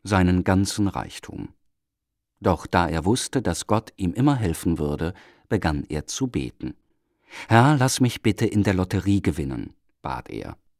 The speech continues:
Er betete Jahr aus, Jahr ein und blieb doch immer arm. Eines Tages starb er und kam, da er ein frommer Mann war,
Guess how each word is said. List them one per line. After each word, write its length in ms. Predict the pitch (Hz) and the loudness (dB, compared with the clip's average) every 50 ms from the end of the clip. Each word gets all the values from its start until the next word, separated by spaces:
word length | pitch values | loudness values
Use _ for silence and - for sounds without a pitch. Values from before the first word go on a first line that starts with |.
| _ _ _ _ _ _ _ _ _ _ _ _ _ _ _ _ _ _ _ | _ _ _ _ _ _ _ _ _ _ _ _ _ _ _ _ _ _ _
Er 100 | - 107 | -4 -4
betete 440 | 85 - 98 87 - - 101 - 120 | 0 0 0 0 0 -2 -2 2 2
Jahr 300 | 110 95 92 69 - - | 2 4 2 0 0 -4
aus, 360 | 69 67 65 73 85 - - | -8 -8 -8 -8 -8 -4 0
Jahr 160 | 127 135 135 - | 0 0 0 -2
ein 320 | 69 58 52 - - - _ _ _ _ _ _ _ - | -6 -8 -8 -10 -12 -12 _ _ _ _ _ _ _ -6
und 180 | - 117 - - | -4 -4 -2 -2
blieb 340 | 98 80 71 - - - | -2 -4 -4 -6 -8 -6
doch 380 | - 104 92 90 - - - _ _ _ _ - | -4 -2 -2 -2 -4 -12 -20 _ _ _ _ -6
immer 300 | 120 90 73 90 101 - | -4 -4 -2 -4 -4 -6
arm. 360 | 82 67 58 57 50 - - _ _ _ _ _ _ _ _ _ _ _ _ _ _ _ _ _ _ _ _ _ _ _ - - - - | -8 -8 -10 -10 -14 -14 -16 _ _ _ _ _ _ _ _ _ _ _ _ _ _ _ _ _ _ _ _ _ _ _ -20 -16 -4 2
Eines 260 | - 117 170 202 - - | 6 6 6 6 4 2
Tages 340 | - 123 120 - - 135 | 2 2 2 2 0 -2
starb 440 | - - - - 90 82 82 - - | -2 -2 0 0 2 2 0 0 0
er 160 | 101 120 123 | -2 -2 0
und 160 | 101 107 - - | 0 -2 -4 -4
kam, 480 | - 87 82 82 92 117 139 143 - | -4 -2 0 0 2 2 0 0 2
da 180 | - 104 110 117 | 0 0 0 2
er 220 | - 107 104 85 | 0 0 0 2
ein 140 | 73 87 87 | 2 0 -2
frommer 340 | - - - 127 135 101 82 | -2 0 2 2 4 4 2
Mann 280 | 80 73 80 80 78 | 2 0 0 -2 0
war, 200 | 90 92 98 104 | 0 0 0 0